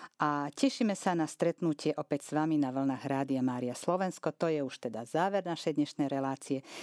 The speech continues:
Ja veľmi pekne ďakujem našej hostke, e, pani magisterke Denise Zlevskej, že prijala pozvanie do našej relácie.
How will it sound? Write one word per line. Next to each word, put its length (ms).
Ja 80
veľmi 400
pekne 320
ďakujem 400
našej 400
hostke, 480
e, 480
pani 320
magisterke 560
Denise 480
Zlevskej, 640
že 160
prijala 400
pozvanie 400
do 80
našej 320
relácie. 560